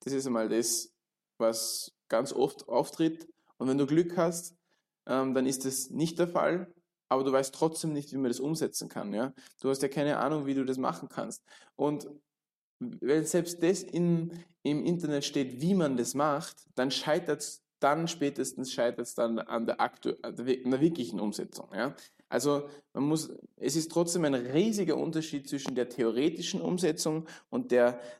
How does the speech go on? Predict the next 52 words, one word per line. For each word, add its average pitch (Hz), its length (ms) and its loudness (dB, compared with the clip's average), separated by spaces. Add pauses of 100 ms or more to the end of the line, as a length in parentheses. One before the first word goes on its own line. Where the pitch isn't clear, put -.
der 127 100 4
praktischen 131 600 0
Umsetzung. 104 420 -2
Da 98 80 -2
muss 139 160 0
man 151 140 -2
unbedingt 170 680 0 (240)
da 127 300 2
eine 123 160 0
Differenz 143 600 -2
ziehen, 107 320 -2 (280)
weil 127 500 2 (1400)
oft 143 220 0
ist 156 160 2
die 135 80 0
theoretische 143 640 2
Umsetzung, 139 880 -2
die, 117 240 0
die 117 100 -4
scheint 151 240 0
immer 139 160 0
ganz 123 180 0
einfach 135 280 -4
zu - 80 -12
sein. 98 140 -4
Man 107 100 -2
macht 131 200 -4
sich - 180 -12
so 107 80 -8
einen 95 100 -6
Plan, 185 460 2
ja, 151 120 0
dann 135 120 -2
schreibt - 280 -4
man 110 80 0
auf, 117 140 0
das, 139 220 -2
das, 113 200 -2
das 127 220 -2
und 107 100 -8
das 113 220 -4
muss 107 100 -6
ich 104 140 -8
tun, 180 240 2
damit 127 240 -2
ich 117 80 -4
das 117 220 -4
und 110 80 -4
das 104 160 -4
und 98 80 -6
das 98 160 -4
erreiche. 82 360 -2